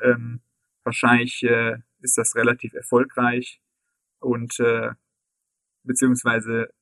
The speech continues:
im, im Umkehrschluss haben wir dann vielleicht auch hier und da häufiger mal, ähm, Fluidität da quasi benutzt, wo sie erfolgreich war und dann gesagt so, ja, hier,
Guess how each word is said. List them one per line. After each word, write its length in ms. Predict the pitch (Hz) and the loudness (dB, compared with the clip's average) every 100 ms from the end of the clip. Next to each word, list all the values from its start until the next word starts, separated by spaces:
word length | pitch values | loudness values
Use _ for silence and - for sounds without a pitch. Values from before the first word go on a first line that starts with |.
| _ _ _ - | _ _ _ -12
im, 320 | 135 127 123 | -10 -8 -10
im 140 | 123 | -10
Umkehrschluss 680 | 143 143 139 123 143 139 - | -10 -4 2 2 2 0 0
haben 120 | 127 | -2
wir 100 | 123 | 0
dann 140 | 123 123 | 0 -2
vielleicht 280 | - 120 - | -2 -2 -2
auch 160 | - _ | -10 _
hier 120 | 135 | -4
und 140 | 127 120 | -2 -2
da 200 | 117 120 | -2 0
häufiger 400 | 123 123 120 117 | 0 0 -2 -2
mal, 440 | 117 117 117 113 _ _ _ - - _ _ _ | -2 -4 -4 -6 _ _ _ -10 -10 _ _ _
ähm, 760 | 127 117 117 113 110 110 113 - _ _ _ _ _ | 0 0 0 -8 -12 -12 -16 -18 _ _ _ _ _
Fluidität 540 | - 156 131 131 127 - | 0 4 4 4 2 4
da 260 | 123 131 | 4 4
quasi 420 | 147 - 127 127 127 | 0 0 0 2 0
benutzt, 640 | 131 143 208 - - - _ _ _ | 0 2 4 4 -2 -6 _ _ _
wo 140 | 143 139 | 2 4
sie 120 | 131 | 2
erfolgreich 640 | 117 - 185 202 202 202 - | 0 2 0 2 -4 -4 -4
war 240 | 202 185 | -4 -4
und 100 | 127 | -4
dann 300 | 120 127 131 | -4 -6 -10
gesagt 300 | 123 120 - | -10 -10 -10
so, 80 | - | -8
ja, 160 | 113 113 | -6 -4
hier, 320 | 117 165 185 | -6 -6 -8